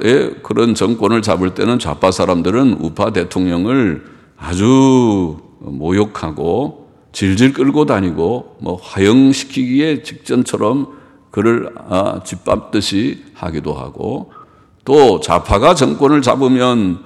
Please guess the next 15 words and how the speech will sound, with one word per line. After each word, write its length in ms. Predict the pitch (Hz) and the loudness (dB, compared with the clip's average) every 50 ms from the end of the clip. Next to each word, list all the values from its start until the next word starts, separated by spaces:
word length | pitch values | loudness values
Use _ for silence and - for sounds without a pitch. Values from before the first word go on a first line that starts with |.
| - - | -14 -8
우파 320 | - 90 90 - 117 127 | -6 -6 0 2 2 2
사람들은 800 | 127 - 110 123 139 127 110 92 82 90 92 110 123 139 135 131 - - - - - _ | 2 2 2 2 2 0 0 -2 -2 -2 0 0 0 0 -2 -4 -6 -12 -20 -20 -20 _
좌파 380 | - - 85 80 - 110 113 117 | -10 -6 -6 -2 0 2 2 2
대통령을 880 | 110 101 92 - 107 104 107 98 90 85 85 104 123 131 135 143 147 - - - _ _ | 2 0 -2 0 -2 0 0 0 0 0 -2 -2 -2 -4 -4 -6 -8 -14 -20 -20 _ _
아주 560 | - 80 85 85 85 113 131 147 147 147 143 - | -12 -8 -8 -4 0 2 4 4 4 4 2 0
그냥 360 | - 98 101 107 120 127 135 123 | -2 -4 -2 -2 -2 0 0 0
못마땅해가지고, 1300 | 95 90 95 104 104 101 - 104 107 107 98 92 95 90 82 76 73 65 76 85 87 98 123 139 - - - - _ _ _ - | 0 0 0 0 0 0 0 -2 0 0 -2 -2 -2 -4 -6 -6 -6 -6 -4 -2 -2 -2 -4 -6 -10 -16 -20 -20 _ _ _ -16
예, 360 | - 82 87 90 87 85 95 - _ _ _ _ _ _ _ _ | -12 -10 -10 -10 -10 -12 -14 -18 _ _ _ _ _ _ _ _
그렇게 600 | _ - 113 107 92 - 92 87 98 120 131 - - 156 - - _ _ _ _ _ _ _ | _ -4 -4 -2 -2 0 0 0 0 0 -2 -6 -10 -14 -20 -20 _ _ _ _ _ _ _
비난을 560 | - - 90 87 82 87 90 87 85 80 76 | -8 -4 -4 -2 -2 0 0 -2 -2 -4 -6
하고 460 | 73 71 69 71 69 87 110 - 180 - | -8 -10 -8 -6 -6 -6 -6 -8 -10 -14
그렇게 320 | - - 76 76 - 73 | -18 -18 -18 -18 -16 -16
하죠. 400 | 69 67 76 80 - - 120 165 175 _ _ _ _ _ _ _ _ - _ - | -16 -16 -16 -18 -18 -16 -16 -18 -18 _ _ _ _ _ _ _ _ -20 _ -20
아, 100 | - - 78 | -20 -20 -18
그것은 760 | - - - 90 92 92 - 90 85 90 110 123 - - - | -14 -12 -10 -8 -8 -8 -6 -6 -4 -2 -2 -2 -4 -4 -8